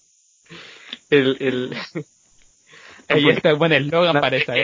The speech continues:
Speaker 2: época.
Speaker 1: es que era mil nove-, mil ochocientos setenta.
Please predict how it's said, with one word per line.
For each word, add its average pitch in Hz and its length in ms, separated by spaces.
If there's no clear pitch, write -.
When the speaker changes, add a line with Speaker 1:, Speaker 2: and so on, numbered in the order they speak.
Speaker 2:
época. 147 220
Speaker 1:
es 151 220
que 147 180
era 147 180
mil 143 260
nove-, 135 380
mil 139 240
ochocientos 135 640
setenta. 120 500